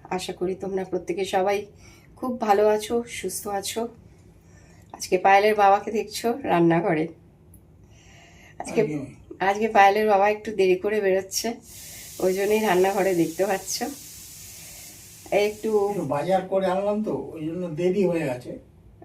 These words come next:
Speaker 2: ওই জন্য একটু দেরি করেই বেরোবো।
Speaker 1: হ্যাঁ, ওইদিকে আবার হয়তো একটু বেলা করে আসবে, এই হচ্ছে। তো, উম, আজকে একটু রোদ হালকা হালকা উঠবে মনে হচ্ছে, এখন হালকা একটু রোদ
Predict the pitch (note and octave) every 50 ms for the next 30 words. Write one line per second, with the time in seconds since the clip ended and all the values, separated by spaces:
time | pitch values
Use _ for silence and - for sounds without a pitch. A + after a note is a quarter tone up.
0 | _ - - - - - - - - F#3 E3+ E3+ F3 F#3 F#3 G3+ G#3+ G#3+ G3 F#3+
1 | F#3+ - - - - _ _ - _ - - A3 G#3 - A3 F3+ E3+ F#3 F3 F3+
2 | F3+ E3 D#3+ E3 E3 E3 D#3+ C#3 C3 B2+ A#2+ A2 G#2 - - - - - - _
3 | - - - - _ - - - - _ - - - - - _ - - G3 D#3+
4 | E3 D#3 - - - E3 - - - - - - - G#3+ A3+ B3+ B3+ B3+ B3+ A#3+
5 | A#3+ A#3+ A#3+ A#3+ B3+ A#3+ G#3+ G#3+ A#3 G#3+ A3 - A#3 A3+ G#3 F#3+ F#3 G3 G3 G3
6 | G3 G3+ G3+ F#3+ F3+ E3+ E3+ - - - - A3 B3 C#4+ - - - E3 E3+ F3
7 | G3 F#3+ - - - - - - - - - - - - - - - - - -
8 | - - - - - F#3+ F#3+ F#3 F#3 F#3 F#3 F#3 F#3 - - - F3 - C#3+ C#3+
9 | - - - - - - - - G3+ G3 G3 G#3 A#3 A#3 A#3 A#3 - B3 B3 A3+
10 | F#3 F#3+ F#3+ G#3 A3+ A3 A3 - - - - - - - F3 F#3 F#3 - G#3+ A3
11 | A3 A3 G#3+ A#3 A3 A3 - - - - - - - - - - - - - A#3
12 | C4+ C#4 B3 D4 D4 C4+ B3+ A#3+ A#3 A#3+ C#4 B3+ A3 A3 - - D#4 C4+ A3+ G#3+
13 | A3+ A3+ G#3 G#3 G3+ F#3 F#3+ - A3 G#3+ G#3+ - A3+ G#3 G3 G3 G#3 G#3 - -